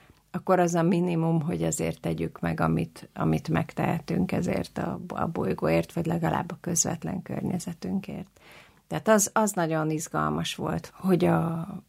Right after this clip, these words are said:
a generációk között milyen óriási különbség van. Az első könyvben a Fridays for Future, ö,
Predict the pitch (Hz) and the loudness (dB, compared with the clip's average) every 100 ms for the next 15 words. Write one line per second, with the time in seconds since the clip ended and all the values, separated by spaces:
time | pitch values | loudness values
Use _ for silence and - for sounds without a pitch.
0 | - - 170 175 160 160 160 - 180 165 | -14 -10 -2 0 0 0 -4 -2 0 0
1 | - 170 160 160 - 165 160 - - - | 0 0 0 -2 -2 -2 -2 -4 -2 -2
2 | - - - - - - - - - - | -2 -2 0 -2 -2 -4 -2 -4 -6 -8
3 | - 196 185 190 - - - - - 175 | -8 -10 -8 -10 -12 -18 -16 -14 -2 4
4 | 180 180 - 185 - 180 180 180 180 180 | 6 4 2 -2 -2 -2 0 0 -2 0
5 | 175 160 185 90 170 175 180 - 175 - | -2 -2 2 2 2 0 -2 -4 -6 0
6 | 185 180 - 185 180 - - - - - | 0 0 -2 -2 -2 -10 -20 -20 -20 -10
7 | - 90 | -2 0